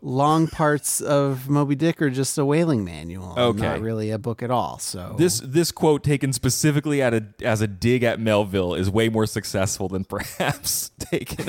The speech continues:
Speaker 2: at its
Speaker 1: <laughs>
Speaker 2: surface value.
Speaker 1: Well, the other, the other part of that Hemingway quote is him complaining about how he didn't like the ending.
Speaker 2: Oh, sure.
Speaker 1: <laughs> Which is, "If you must read it, you must stop where Jim is stolen from the boys.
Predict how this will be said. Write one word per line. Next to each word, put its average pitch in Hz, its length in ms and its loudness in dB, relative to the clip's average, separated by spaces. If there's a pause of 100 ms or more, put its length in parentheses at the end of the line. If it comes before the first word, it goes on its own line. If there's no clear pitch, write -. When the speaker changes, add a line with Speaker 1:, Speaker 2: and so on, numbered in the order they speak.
(120)
Speaker 2:
at 151 280 2
its - 380 -2
Speaker 1:
<laughs> - 0 -
Speaker 2:
surface 175 640 -2
value. 104 560 0 (400)
Speaker 1:
Well, 202 200 4
the 190 160 6
other, 208 260 6
the 170 200 2
other 214 200 8
part 156 220 6
of 139 60 6
that 120 180 4
Hemingway 123 400 4
quote 120 480 0
is 123 400 2
him 139 260 4
complaining 131 460 2
about 117 380 2
how 120 180 2
he 123 80 2
didn't 127 180 0
like 135 180 0
the 143 160 -2
ending. 143 520 2
Speaker 2:
Oh, 135 200 4
sure. 113 440 2
Speaker 1:
<laughs> - 320 -2
Which 165 260 2
is, 147 220 4
"If 139 100 2
you 147 140 2
must 151 240 2
read 139 240 4
it, 131 140 4
you 131 100 0
must 127 220 2
stop 127 380 2
where 123 600 2
Jim 127 400 2
is 123 120 -2
stolen 127 380 0
from 120 220 0
the 120 80 0
boys. 120 580 0